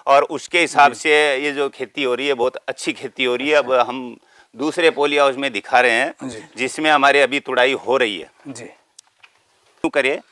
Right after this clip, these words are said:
Speaker 2: अच्छा, अच्छा, अच्छा।
Speaker 1: क्योंकि हमारे को भगवान ने, मेरे हिसाब से हमारी सात पीढ़ियों ने भी नहीं मिला होगा
Speaker 2: सही
Speaker 1: उतना
Speaker 2: बात है।
Speaker 1: पैसा इस संरक्षित खेती
Speaker 2: हमने देखा
Speaker 1: ने
Speaker 2: फॉर्च्यूनर खड़ी है।
Speaker 1: हाँ, तो
Speaker 2: किसान के
Speaker 1: वो,
Speaker 2: घर
Speaker 1: वो
Speaker 2: कहाँ
Speaker 1: सब
Speaker 2: फॉर्च्यूनर?
Speaker 1: पैसा आता है ना, तब
Speaker 2: जी,
Speaker 1: भी
Speaker 2: जी।
Speaker 1: सब कुछ होता है।
Speaker 2: सही बात है, सही
Speaker 1: फॉर्च्यूनर नहीं, कभी हमने जम-, जिंदगी में सोचा ही
Speaker 2: Cycle
Speaker 1: नहीं
Speaker 2: भी
Speaker 1: था
Speaker 2: नहीं
Speaker 1: कि
Speaker 2: देखी।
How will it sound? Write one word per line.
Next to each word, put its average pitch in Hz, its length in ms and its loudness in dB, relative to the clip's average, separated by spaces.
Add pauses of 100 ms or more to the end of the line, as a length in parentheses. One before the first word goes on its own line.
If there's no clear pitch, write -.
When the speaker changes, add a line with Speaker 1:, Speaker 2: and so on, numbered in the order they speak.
(160)
Speaker 2:
अच्छा, 143 100 -16
अच्छा, 127 180 -14
अच्छा। - 220 -18
Speaker 1:
क्योंकि 156 260 0
हमारे 143 380 4
को 147 140 0
भगवान 135 380 2
ने, 156 380 2
मेरे 147 200 4
हिसाब 147 280 4
से 143 100 -2
हमारी 147 280 2
सात 131 340 4
पीढ़ियों 147 420 -2
ने 160 140 0
भी 151 120 0
नहीं 143 180 0
मिला 147 220 4
होगा 139 300 6
Speaker 2:
सही 147 80 4
Speaker 1:
उतना 143 240 0
Speaker 2:
बात 147 300 4
है। 117 80 -16
Speaker 1:
पैसा 143 320 2
इस 135 180 -6
संरक्षित 127 440 -6
खेती 143 300 -4
Speaker 2:
हमने 190 180 0
देखा 185 240 6
Speaker 1:
ने - 40 8
Speaker 2:
फॉर्च्यूनर 180 440 2
खड़ी 147 260 2
है। 175 480 0
Speaker 1:
हाँ, 143 220 2
तो 202 120 -6
Speaker 2:
किसान 208 300 6
के 196 60 8
Speaker 1:
वो, 214 60 8
Speaker 2:
घर 196 140 6
Speaker 1:
वो 202 100 6
Speaker 2:
कहाँ 185 200 8
Speaker 1:
सब 190 120 6
Speaker 2:
फॉर्च्यूनर? 147 380 0
Speaker 1:
पैसा 196 360 4
आता 196 320 6
है 190 80 2
ना, 202 80 0
तब 190 140 2
Speaker 2:
जी, 156 120 -2
Speaker 1:
भी 147 60 0
Speaker 2:
जी। 190 380 0
Speaker 1:
सब 156 240 -4
कुछ 160 180 -6
होता 135 260 0
है। 151 120 6
Speaker 2:
सही 143 220 8
बात 131 120 2
है, 123 100 -4
सही 123 100 -6
Speaker 1:
फॉर्च्यूनर 170 440 4
नहीं, 165 360 2
कभी 151 380 0
हमने 151 400 2
जम-, 127 460 -2
जिंदगी 139 320 -2
में 156 100 -2
सोचा 180 220 4
ही 190 60 8
Speaker 2:
Cycle 165 160 6
Speaker 1:
नहीं 160 100 4
Speaker 2:
भी 151 60 4
Speaker 1:
था 160 40 6
Speaker 2:
नहीं 151 120 4
Speaker 1:
कि 156 60 4
Speaker 2:
देखी। 147 260 -4